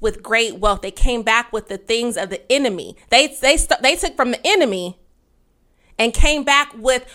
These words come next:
with more abundance. So not only did he recover what was taken, he came back with surplus. There's gonna be an abundance. There's gonna be so much that God's gonna bless you with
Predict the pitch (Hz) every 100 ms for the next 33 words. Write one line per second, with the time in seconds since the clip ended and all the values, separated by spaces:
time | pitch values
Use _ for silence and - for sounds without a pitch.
0 | - 233 226 208 240 302 339 294 240 202
1 | 254 339 254 180 180 - - - 294 277
2 | 294 311 302 349 349 330 - 285 269 285
3 | 240 220 - 392 427 349 240 226 196 214
4 | 220 220 220 208 - 320 - 277 254 247
5 | 226 - - 262 254 - - - - -
6 | - 269 285 302 285 247 202 - - 269
7 | 320 254 135 - - - 233 262 285 285
8 | 269 247 - - 294 311 294 277 294 -
9 | 214 233 233 220 185 - 196 254 277 -
10 | 320 339 381 440 -